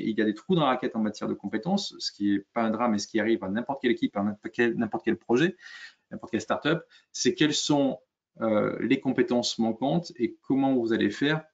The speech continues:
pour compléter ces compétences manquantes. Donc, c'est vraiment le, le, la notion de plan d'action. Et toujours plan d'action, bah, plan d'action défini et réaliste. Déjà, le fait qu'il soit défini, c'est déjà un bon point. Réaliste, encore mieux.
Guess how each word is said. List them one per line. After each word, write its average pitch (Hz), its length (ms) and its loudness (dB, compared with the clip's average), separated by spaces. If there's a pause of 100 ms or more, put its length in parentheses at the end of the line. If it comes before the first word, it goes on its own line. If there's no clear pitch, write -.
(100)
pour 139 380 -4
compléter 107 340 0
ces 120 160 2
compétences 101 420 -4
manquantes. - 460 -8
Donc, 104 140 -14
c'est - 80 -8
vraiment 104 260 2
le, 107 160 2
le, - 840 -2
la 101 60 -2
notion 104 200 -2
de 107 60 2
plan 107 120 -2
d'action. 101 280 -4 (680)
Et - 100 0
toujours 170 500 6
plan 127 160 2
d'action, 156 560 0
bah, 101 160 0
plan 123 160 -2
d'action 123 360 -2
défini 123 520 0
et 107 40 -8
réaliste. 110 360 0
Déjà, 117 180 2
le 110 60 2
fait 120 100 -2
qu'il - 100 -6
soit 110 80 0
défini, 113 300 2
c'est - 120 -6
déjà 98 140 -2
un 98 40 0
bon 104 180 -2
point. 160 360 0 (160)
Réaliste, 120 800 2
encore 113 300 -2
mieux. 131 240 4